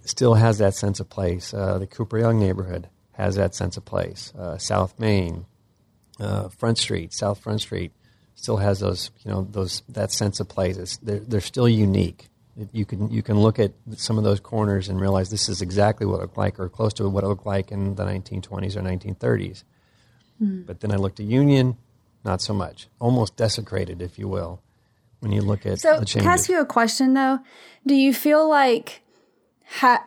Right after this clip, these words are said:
Speaker 2: having a sense of place is, is a precondition of that, that it retains some of its former self in some way?
Speaker 1: Some of its former self, partially,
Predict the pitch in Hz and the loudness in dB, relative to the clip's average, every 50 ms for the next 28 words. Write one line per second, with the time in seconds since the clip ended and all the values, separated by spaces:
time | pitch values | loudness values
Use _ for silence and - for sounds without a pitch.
0 | - - _ _ _ - - - - 269 262 277 269 277 285 269 262 247 226 220 | -8 -20 _ _ _ -8 -4 2 4 6 6 6 6 6 6 6 6 4 4 2
1 | - - 262 254 247 - - 226 202 208 - - - - 220 220 226 277 285 269 | 2 2 4 4 4 4 2 0 0 -2 -6 -10 -4 0 2 2 2 2 2 0
2 | - - - - - _ _ _ _ _ _ _ _ _ _ _ _ _ _ _ | 0 -2 -4 -6 -8 _ _ _ _ _ _ _ _ _ _ _ _ _ _ _
3 | _ _ _ - - - - _ _ - - 247 233 233 233 220 208 - - - | _ _ _ -12 -12 -12 -12 _ _ 0 2 4 6 6 6 4 4 2 -2 -4
4 | - - _ _ _ _ _ _ _ _ _ _ _ _ _ _ _ _ _ - | -4 -8 _ _ _ _ _ _ _ _ _ _ _ _ _ _ _ _ _ -2
5 | - 247 233 202 233 220 214 - - 262 262 247 - 226 214 208 202 202 - - | 0 2 2 4 4 2 2 2 2 2 4 4 4 4 4 4 2 2 2 2
6 | 254 254 247 240 240 247 240 254 254 247 - 220 196 208 202 196 - - _ _ | 2 2 2 4 4 6 6 4 4 2 2 2 4 4 2 2 0 -4 _ _
7 | _ _ _ - 220 214 208 - - 220 202 202 202 208 202 196 - - - 208 | _ _ _ 0 2 2 2 2 2 2 4 4 4 4 4 2 2 2 4 4
8 | 196 196 202 202 190 - - 196 180 185 190 185 180 - - - - - - - | 4 4 4 2 0 0 -2 -2 0 0 -2 -2 -2 -2 -4 -6 -6 -8 -12 -14
9 | - - 214 196 196 190 185 180 175 165 - - 165 160 165 254 294 285 - - | -8 -4 -2 -2 0 0 0 -2 -2 -2 -2 0 0 2 2 0 0 -2 -2 0
10 | 262 262 262 - 277 269 269 269 277 285 285 294 294 285 - _ - - - - | 2 2 2 2 2 4 4 4 4 4 2 2 2 0 -4 _ -12 -8 -2 2
11 | 151 151 165 170 160 156 127 - - - 147 139 143 143 139 120 - - 131 131 | 4 4 6 6 4 2 0 -2 -4 -2 0 2 2 2 2 2 0 0 0 0
12 | 131 117 - - - _ _ _ _ _ _ _ _ _ _ - - - 117 110 | -2 -2 -4 -10 -20 _ _ _ _ _ _ _ _ _ _ -14 -8 -6 -6 -4
13 | - - 135 127 131 139 143 147 | -4 -2 -2 0 0 0 0 -2